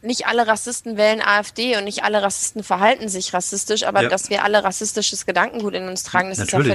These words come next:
Speaker 1: völlig klar.
Speaker 2: Ja, natürlich.
Speaker 1: Und so ist
Speaker 2: Also
Speaker 1: es mit sexistischen Sachen auch. Wir
Speaker 2: Ja.
Speaker 1: sind alle, ich bin ein richtig krasser Sexist und trotzdem versuche ich gegen, jeden Tag dagegen anzukämpfen.
Speaker 2: Ja.
Speaker 1: Und ich glaube, es ist einfach die Eier zu haben, der Spielverderber zu sein in der Runde.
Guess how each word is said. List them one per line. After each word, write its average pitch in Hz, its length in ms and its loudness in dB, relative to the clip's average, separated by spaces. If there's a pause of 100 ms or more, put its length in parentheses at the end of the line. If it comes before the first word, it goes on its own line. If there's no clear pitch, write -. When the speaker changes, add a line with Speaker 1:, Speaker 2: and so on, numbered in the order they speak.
(120)
Speaker 1:
völlig - 40 -10
klar. 175 400 2
Speaker 2:
Ja, 95 240 0 (160)
natürlich. 104 340 0
Speaker 1:
Und 202 60 4
so 202 60 4
ist 220 100 -2
Speaker 2:
Also 220 40 -4
Speaker 1:
es 202 100 -6
mit 208 120 -6
sexistischen 208 640 -2
Sachen 190 260 0
auch. 214 360 4
Wir 214 60 4
Speaker 2:
Ja. 214 40 4
Speaker 1:
sind 202 140 0
alle, 214 180 2
ich - 140 -6
bin 208 180 -4
ein 208 40 -6 (120)
richtig 254 320 2
krasser 202 380 0
Sexist - 500 -2
und 190 120 -4
trotzdem 208 320 0
versuche 208 260 -2
ich - 100 -8
gegen, 214 320 -4
jeden 214 220 0
Tag 220 160 0
dagegen 202 420 -6 (540)
anzukämpfen. 202 840 -4 (340)
Speaker 2:
Ja. 110 140 -6 (100)
Speaker 1:
Und 202 100 0
ich 208 100 -4
glaube, 254 180 4
es 254 80 -6
ist 277 180 -10
einfach 254 220 -2
die 240 140 -8
Eier 262 280 0
zu 240 160 -4
haben, 202 360 0
der 214 80 0
Spielverderber 190 560 2
zu - 140 -8
sein 175 240 2
in 175 60 -2
der 170 120 2
Runde. 170 400 -4